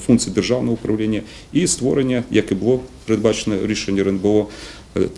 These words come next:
центрального органу державного управління, який буде опікуватись саме розвитком, е, оборонної промисловості і виконувати, е, тут контролюючі, е, і, е, плануючі функції, е, державного управління.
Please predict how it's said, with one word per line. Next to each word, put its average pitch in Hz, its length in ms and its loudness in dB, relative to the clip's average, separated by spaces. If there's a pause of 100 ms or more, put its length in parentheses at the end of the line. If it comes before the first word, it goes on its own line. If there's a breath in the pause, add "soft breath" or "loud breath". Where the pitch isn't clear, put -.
(100)
центрального 110 540 4
органу 98 280 4
державного 95 440 4
управління, 107 420 0
який 110 240 0
буде 120 240 4
опікуватись 98 840 -2
саме 113 360 0 (160)
розвитком, 107 520 0 (160)
е, 92 40 2
оборонної 92 540 2
промисловості - 720 -2
і 170 180 0
виконувати, 120 580 -2
е, - 40 0 (300)
тут 123 140 0 (320)
контролюючі, 98 640 0 (460 loud breath)
е, 98 140 4 (100)
і, 117 220 8 (160)
е, 101 80 6
плануючі 104 560 0
функції, 95 360 -2 (140)
е, 92 100 4
державного 92 480 0
управління. - 440 -4